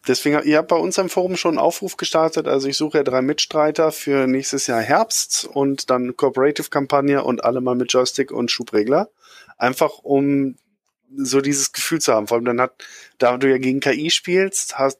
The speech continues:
keiner von den Spielern einen Vorteil durch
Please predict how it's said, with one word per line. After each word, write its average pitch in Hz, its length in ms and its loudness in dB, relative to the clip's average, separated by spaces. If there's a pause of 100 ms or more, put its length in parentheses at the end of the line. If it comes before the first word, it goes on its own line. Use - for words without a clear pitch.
(160)
keiner 151 320 2
von 147 160 -4
den 123 80 -2
Spielern 151 560 -2
einen 120 220 -4
Vorteil 151 1040 0
durch - 320 -8